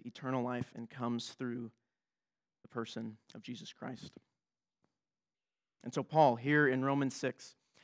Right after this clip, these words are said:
he's argued that Christians have presently been set free from slavery to sin and at the same time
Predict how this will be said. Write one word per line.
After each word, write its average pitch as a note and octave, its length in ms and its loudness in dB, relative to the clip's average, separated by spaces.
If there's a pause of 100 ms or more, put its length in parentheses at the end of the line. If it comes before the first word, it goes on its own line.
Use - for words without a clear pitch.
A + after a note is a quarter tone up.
(140)
he's D#3 160 4
argued D#3 220 6
that D3 120 4
Christians D#3+ 320 0
have C#3 180 4 (280)
presently E3+ 720 6 (120)
been C3 340 4
set - 420 2
free D#3 540 4
from C#3+ 480 2
slavery F3 640 6
to F3 140 -2
sin D3+ 600 2 (460)
and G3 200 8
at F3+ 80 6
the E3 80 0
same F3 260 2
time F3+ 480 4